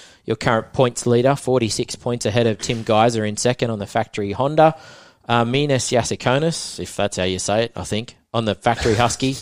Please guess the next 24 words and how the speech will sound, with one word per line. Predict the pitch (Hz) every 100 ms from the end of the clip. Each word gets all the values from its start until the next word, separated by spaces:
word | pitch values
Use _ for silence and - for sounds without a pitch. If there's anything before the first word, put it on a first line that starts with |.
| -
<laughs> | - -
he's | - 135
in | 127 110
third. | - 120 127 131 - _ _ _ -
And, | 113 113
uh, | 113 110 107 101
the | 110
people's | 139 127 110 107 -
favourite, | 110 110 110 107
I | 107
reckon, | 110 117 110
well, | 98
he's | 101 104
my | 104 95
favourite | 98 95 101
anyway, | 104 98 98
Tony | - 110 101
Caroli, | - 95 98 98
he's | 101 104
back | 95 90
in | 95
fourth, | 90 95 98 -
and | 113
he's | 131